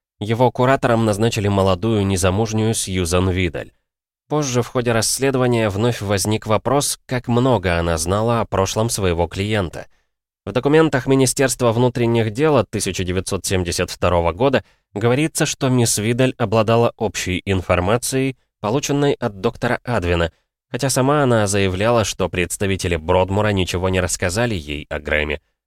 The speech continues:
Она также не пояснила, какими сведениями с ней поделился предыдущий куратор Роберт Майнет. В другом внутреннем письме Министерства внутренних дел отмечается, что доктор Адвин не инструктировал мисс Видаль повторно. Такой практики просто не существовало.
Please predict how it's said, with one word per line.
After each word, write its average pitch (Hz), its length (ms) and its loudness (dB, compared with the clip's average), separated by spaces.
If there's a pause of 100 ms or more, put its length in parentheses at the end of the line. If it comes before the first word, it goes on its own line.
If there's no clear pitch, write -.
(300)
Она 120 240 0
также 120 260 0
не 117 80 2
пояснила, 117 560 0
какими 101 320 -2
сведениями 104 640 -2
с - 120 -2
ней 101 160 -2
поделился 95 580 -2
предыдущий 92 640 -2
куратор 101 460 0
Роберт 87 400 0
Майнет. 87 500 -2 (500)
В 104 100 -10
другом 151 300 2
внутреннем 135 560 2
письме 135 360 0
Министерства 113 720 0
внутренних 104 580 0
дел 131 320 2 (260)
отмечается, 110 760 2
что - 220 -2
доктор 95 360 -2
Адвин 101 340 2
не 98 140 2
инструктировал 98 720 0
мисс 90 300 0
Видаль 87 320 -2
повторно. 87 640 -2 (360)
Такой 165 220 -2
практики - 400 -2
просто 92 380 -2
не 87 100 0
существовало. 90 840 -2